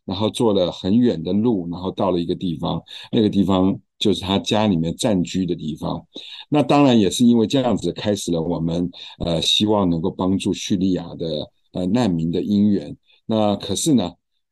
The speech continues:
呃，一直到后来，你像刚刚，呃，小黄老师也讲了啊，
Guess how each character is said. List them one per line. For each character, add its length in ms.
呃， 400
一 120
直 120
到 180
后 220
来， 240
你 160
像 300
刚 140
刚， 340
呃， 640
小 200
黄 120
老 140
师 140
也 80
讲 260
了 80
啊， 140